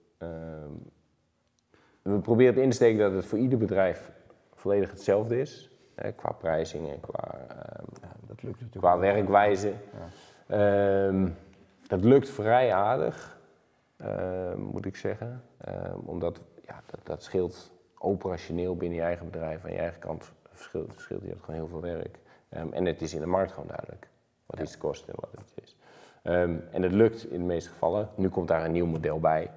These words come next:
Speaker 1: Ja, dan ga je daar toch weer aan, aan moeten sleutelen. Maar, eh, we proberen dat wel zo een-, eh, eengezins mogelijk te houden. Ja.
Speaker 2: Ja, jullie zijn in tweeduizend veertien, eh, begonnen.
Speaker 1: Ja.
Speaker 2: Eh, hoe, eh, wat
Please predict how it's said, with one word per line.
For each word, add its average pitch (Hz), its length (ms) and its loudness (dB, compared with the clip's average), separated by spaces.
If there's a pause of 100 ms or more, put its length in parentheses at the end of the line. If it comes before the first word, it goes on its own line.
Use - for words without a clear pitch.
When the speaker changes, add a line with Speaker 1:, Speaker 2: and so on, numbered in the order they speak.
(300)
Speaker 1:
Ja, 76 120 -4
dan 73 140 -6
ga 80 120 -4
je 82 80 -2
daar 80 180 -4
toch 78 180 -8
weer 76 160 -8
aan, 78 260 -10
aan 78 180 -12
moeten 80 280 -12
sleutelen. - 580 -12
Maar, - 160 -20 (420)
eh, - 160 -16
we 76 140 -8
proberen 78 360 -6
dat 80 140 -8
wel 80 140 -10
zo 82 100 -14
een-, 82 300 -10 (180)
eh, - 140 -16
eengezins 85 580 -10
mogelijk 82 420 -12
te - 80 -20
houden. - 200 -18 (360)
Ja. - 60 -18 (380)
Speaker 2:
Ja, - 140 -14
jullie 123 160 -2
zijn 135 180 2
in 131 240 -2
tweeduizend 131 500 -4
veertien, 127 540 -6
eh, 107 60 -14
begonnen. 156 340 -14 (260)
Speaker 1:
Ja. 127 200 -4 (380)
Speaker 2:
Eh, - 100 -16 (140)
hoe, 127 160 -6 (140)
eh, 117 60 -12 (960)
wat 117 300 -12